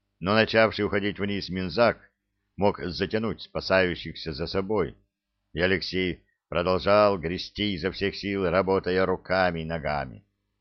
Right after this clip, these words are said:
Кроль не кроль, брас не брас, то по собачьи, то как-то еще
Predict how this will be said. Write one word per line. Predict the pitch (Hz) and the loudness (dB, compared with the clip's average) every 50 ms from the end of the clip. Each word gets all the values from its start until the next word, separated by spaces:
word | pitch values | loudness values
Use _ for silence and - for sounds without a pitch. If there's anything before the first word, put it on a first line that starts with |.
| _ _ _ - | _ _ _ 0
Кроль | - 143 160 170 165 127 95 78 | 2 4 4 4 4 4 2 -2
не | 76 73 | -4 -6
кроль, | - - - 120 131 151 147 135 123 98 71 | -4 -2 -2 0 2 2 2 2 0 -2 -4
брас | 65 - - 135 139 123 - - - 71 | -2 0 2 4 2 2 2 -2 -10 -8
не | 76 85 | -6 -4
брас, | 82 90 107 127 131 117 95 - - - - _ _ _ _ _ _ _ _ - | -2 0 2 2 2 2 0 -2 -6 -14 -18 _ _ _ _ _ _ _ _ 0
то | 151 151 | 0 2
по | - 95 | 2 0
собачьи, | 92 - 92 85 85 - 131 131 123 - - - 104 104 98 _ _ _ _ _ _ _ _ _ _ - | 0 0 -2 -2 2 6 6 6 6 4 0 -8 -8 -10 -10 _ _ _ _ _ _ _ _ _ _ 2
то | - 151 135 | 2 2 4
как-то | - 113 107 90 - - - | 6 6 4 4 4 -2 -2
еще | 82 85 90 85 - - - 131 131 123 110 90 | -2 -2 -2 -2 -4 -4 -2 0 0 0 0 -2